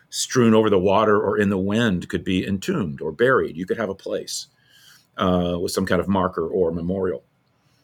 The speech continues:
And there should most certainly be a Christian service of some kind surrounding it and embracing it all.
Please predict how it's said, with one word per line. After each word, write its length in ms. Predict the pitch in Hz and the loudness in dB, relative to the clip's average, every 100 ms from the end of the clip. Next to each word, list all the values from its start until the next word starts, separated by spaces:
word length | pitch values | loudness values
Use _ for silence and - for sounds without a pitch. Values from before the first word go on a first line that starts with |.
| _ _ _ - | _ _ _ -10
And 280 | 120 113 113 | 0 2 4
there 120 | 117 | 2
should 300 | - 123 98 - | 2 0 0 -8
most 300 | - 98 - | -2 0 2
certainly 300 | 175 185 123 | 2 2 2
be 100 | 107 | 2
a 40 | |
Christian 320 | 90 120 - 90 | 2 -2 -4 -2
service 440 | - 160 82 - | 0 2 0 -2
of 80 | 80 | -6
some 220 | - 85 | -4 -4
kind 500 | - 85 82 82 85 _ _ | -6 -8 -6 -8 -12 _ _
surrounding 640 | - - 98 101 110 98 92 | -10 -4 0 2 2 2 -2
it 360 | 87 85 87 | -4 -8 -10
and 240 | - 82 76 | -8 -8 -8
embracing 680 | 87 78 85 95 80 73 - _ | -10 -4 -4 -4 -6 -10 -12 _
it 160 | 76 | -8
all. 280 | 82 87 - | -4 -4 -8